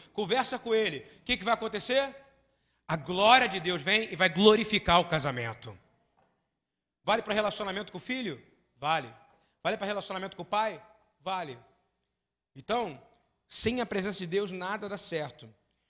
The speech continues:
E aí é tão bonito que nessa paraxá, em Levítico nove, vinte e dois a vinte e quatro, fala, faz algo maravilhoso.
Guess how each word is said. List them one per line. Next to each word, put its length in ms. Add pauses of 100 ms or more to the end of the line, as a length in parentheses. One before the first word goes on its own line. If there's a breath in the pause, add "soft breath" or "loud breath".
(180)
E 80
aí 100
é 60
tão 220
bonito 320
que 80
nessa 220
paraxá, 720
em 80
Levítico 480
nove, 520 (300)
vinte 320
e 60
dois 580 (400 soft breath)
a 80
vinte 200
e 40
quatro, 520 (1080)
fala, 320
faz 320
algo 280
maravilhoso. 760